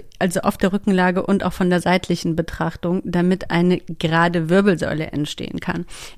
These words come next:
Ist das nicht gegeben, führt auch dies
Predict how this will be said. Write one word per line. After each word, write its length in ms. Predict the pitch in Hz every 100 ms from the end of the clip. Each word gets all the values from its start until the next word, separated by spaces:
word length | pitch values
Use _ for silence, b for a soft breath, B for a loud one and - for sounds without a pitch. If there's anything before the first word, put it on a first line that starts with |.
| -
Ist 240 | 262 -
das 220 | 196 190
nicht 260 | 214 233 -
gegeben, 600 | 190 165 214 240 180 202 -
führt 360 | - 202 190
auch 180 | - 180
dies 480 | - 208 240 269 -